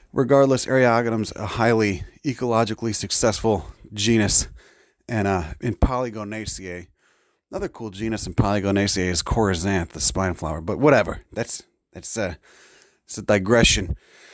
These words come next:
So I was there to check that out, the Irish Hill buckwheat, which is an endemic. It only grows in this area on these laterite soils. And then,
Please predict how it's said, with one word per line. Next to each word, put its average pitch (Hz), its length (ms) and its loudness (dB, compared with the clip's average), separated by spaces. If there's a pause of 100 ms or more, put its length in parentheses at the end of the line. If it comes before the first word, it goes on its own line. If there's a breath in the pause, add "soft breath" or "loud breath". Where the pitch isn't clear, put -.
(560 soft breath)
So 151 420 2
I 147 100 0
was 143 180 0
there 170 140 4
to 127 60 0
check 107 300 -2
that 165 200 6
out, 170 200 2
the 107 240 0 (180)
Irish 131 320 -2
Hill 131 100 0
buckwheat, 117 440 -2
which 110 140 -4
is 92 120 -6
an 92 260 -6
endemic. 117 580 2
It 98 80 -2
only 117 260 2
grows 101 580 4 (680 loud breath)
in 123 160 -2
this 104 200 -2
area 98 460 -2 (200 loud breath)
on 139 200 4
these 117 180 2
laterite 98 440 2
soils. 92 400 -2 (340 loud breath)
And 123 180 0
then, 127 320 6